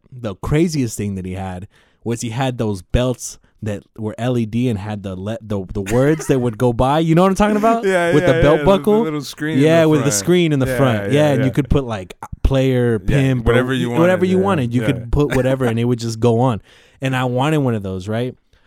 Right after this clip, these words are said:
Speaker 1: So me and him were always coming up with all these cash schemes. Like, we would go sell candy, mow lawns, shit like that, right? So then, um, one day he's like, "Hey, like,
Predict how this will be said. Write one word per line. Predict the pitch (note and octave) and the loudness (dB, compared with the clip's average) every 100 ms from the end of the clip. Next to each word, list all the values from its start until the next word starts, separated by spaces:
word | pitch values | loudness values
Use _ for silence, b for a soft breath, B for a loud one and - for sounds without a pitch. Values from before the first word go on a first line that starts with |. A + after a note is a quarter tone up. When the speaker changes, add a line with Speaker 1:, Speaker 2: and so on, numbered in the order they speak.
| _ | _
Speaker 1:
So | - - B2+ A2+ G2+ - | -10 -2 -2 -2 -6 -8
me | C3 D#3 | -2 0
and | E3 | 0
him | D#3+ | 0
were | C#3+ | 0
always | B2+ C3+ B2 | 0 -2 -2
coming | C3+ B2 | -4 -2
up | B2 A#2 | -2 -4
with | A#2+ | -4
all | A2+ | -4
these | A2 G#2 | -4 -6
cash | - A#2+ A2+ | -8 -8 -10
schemes. | - A#2 A2 G2+ | -6 -4 -2 -4
Like, | F#2 F2 | -8 -6
we | A2 | -4
would | G#2+ | -4
go | G#2 G#2 | -4 -6
sell | G2+ G2+ | -6 -10
candy, | - G2+ G2+ G2 G2 | -10 -8 -6 -6 -6
mow | G2 | -6
lawns, | F#2 F2+ F#2 F#2 - | -8 -10 -10 -12 -8
shit | - | -6
like | G2+ G2+ | -6 -8
that, | G2+ F2+ | -12 -12
right? | F#2 B2 - b b b b | -10 -10 -12 b b b b
So | - C3 B2+ | -6 -2 0
then, | C3 B2+ | 0 -2
um, | B2 A2+ G2+ | -2 -2 -4
one | G#2 C#3+ | -4 -4
day | D#3 A#2+ | -2 -4
he's | A2 A2 | -6 -10
like, | E2+ - | -14 -16
"Hey, | - A2 F#2 | -14 -14 -14
like, | E2+ E2+ - | -18 -20 -20